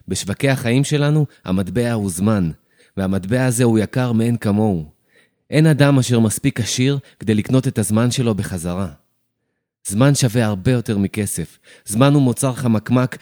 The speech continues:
שלא חוזר אחורה ולא ניתן להרוויח אותו מחדש במקרה של הפסד או ירידת ערך. או שאתה מנצל אותו, או שאתה מפספס אותו. או שאתה מרוויח על ההמרה של הזמן שלך,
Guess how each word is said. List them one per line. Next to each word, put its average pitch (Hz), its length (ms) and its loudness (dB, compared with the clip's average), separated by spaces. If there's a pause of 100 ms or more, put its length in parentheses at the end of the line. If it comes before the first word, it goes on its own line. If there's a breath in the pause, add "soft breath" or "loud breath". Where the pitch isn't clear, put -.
(140 loud breath)
שלא 139 240 0
חוזר 135 340 0
אחורה 113 500 0
ולא 120 180 4
ניתן 147 260 4
להרוויח 123 480 0
אותו 127 160 0
מחדש 113 440 -2
במקרה 110 380 -2
של 117 180 -4
הפסד 127 340 -2 (320 soft breath)
או 104 80 0
ירידת 107 440 0
ערך. 117 440 -4 (640 soft breath)
או 147 100 -2
שאתה 156 260 2
מנצל 123 440 2
אותו, 147 280 2 (260 soft breath)
או 123 80 -2
שאתה 127 240 -2
מפספס 113 560 -2
אותו. 82 280 -8 (260 soft breath)
או 131 80 -4
שאתה 139 240 0
מרוויח 117 480 0
על 104 100 -2
ההמרה 101 420 -2
של 143 140 -2
הזמן 135 300 0
שלך, 127 280 -4